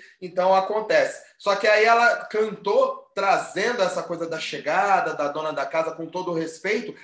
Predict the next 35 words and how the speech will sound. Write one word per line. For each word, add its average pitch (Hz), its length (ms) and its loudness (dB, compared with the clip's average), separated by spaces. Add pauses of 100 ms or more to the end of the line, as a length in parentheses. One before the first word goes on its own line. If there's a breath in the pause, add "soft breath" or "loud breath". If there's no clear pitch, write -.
(120 loud breath)
mas 190 300 0
ainda 233 320 0
assim 226 340 -6
dentro 233 540 0
de 240 100 -6
um 254 140 -4
fundamento. 220 960 -2 (240)
Qual 220 180 4
é 233 80 6
o 220 100 2
fundamento, 185 760 -2
além 190 340 2
do 226 120 -4
fundamento 185 480 -6
da 170 120 0
chegada? 151 580 -2 (160 loud breath)
Ela 190 240 4
devolveu 208 500 0
um 226 100 -6
caboclo 208 680 0
também. 131 400 -4 (800)
Então 131 180 -6
isso 202 200 -4
é 233 60 -2
importante 196 540 -4
entender. 170 280 -8
O 170 80 -6
chegar 180 880 -2 (100)
não 170 120 -6
é 214 80 0
só 208 260 -4
chegar, 151 480 -2
são 147 220 -8
vários 220 600 0
porquês - 880 -6